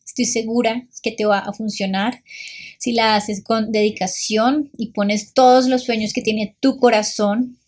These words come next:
en esa carta y en ese pedazo de papel que significa muchísimo, eh, para la manifestación y para hacer tus sueños realidad. Te prometo que se va a hacer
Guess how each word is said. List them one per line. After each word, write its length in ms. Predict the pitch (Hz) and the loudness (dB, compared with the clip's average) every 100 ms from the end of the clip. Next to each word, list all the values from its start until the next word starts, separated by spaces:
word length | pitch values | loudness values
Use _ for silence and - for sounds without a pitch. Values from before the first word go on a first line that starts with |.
| _ - | _ -6
en 600 | 214 208 202 196 196 190 | -2 0 2 4 2 0
esa 320 | 214 196 208 - | -4 -4 -4 0
carta 540 | 226 226 226 233 226 | 2 2 0 0 2
y 120 | 220 208 | 2 0
en 120 | 196 | -2
ese 500 | 196 - 196 196 - _ _ | -4 -2 -2 -2 -4 _ _
pedazo 720 | 226 214 196 196 - 202 202 208 - - - - - | 2 4 4 2 -2 -2 -2 -4 -16 -18 -18 -18 -6
de 280 | 208 208 208 | 0 2 2
papel 520 | 196 - 208 202 208 | 0 4 4 4 0
que 100 | 240 | -4
significa 720 | 233 214 202 214 196 - 196 | -2 -2 -2 -4 -2 2 2
muchísimo, 920 | 208 214 - 220 202 214 196 214 254 _ _ _ _ _ _ _ _ | 2 -4 -2 -2 -2 0 0 0 -4 _ _ _ _ _ _ _ _
eh, 380 | 214 202 196 185 - | -2 2 2 0 2
para 400 | 196 196 190 170 | 2 2 2 0
la 120 | 196 | 0
manifestación 800 | 196 190 196 196 190 - 202 214 | 0 -2 -6 -4 -4 -2 -2 -2
y 40 | |
para 360 | 208 202 185 185 - | 0 2 0 -2 -8
hacer 240 | 196 202 202 | -4 -4 -4
tus 100 | - | -6
sueños 340 | 214 202 196 | -4 -2 -2
realidad. 500 | 196 196 190 202 254 _ _ - - - - - | 0 0 2 0 -2 _ _ -20 -20 -20 -14 -6
Te 80 | 220 | -2
prometo 380 | 220 214 214 | 0 0 0
que 100 | 220 | 0
se 80 | 220 | 2
va 220 | 226 202 | 4 6
a 40 | 196 | 4
hacer 320 | 202 214 | 0 -2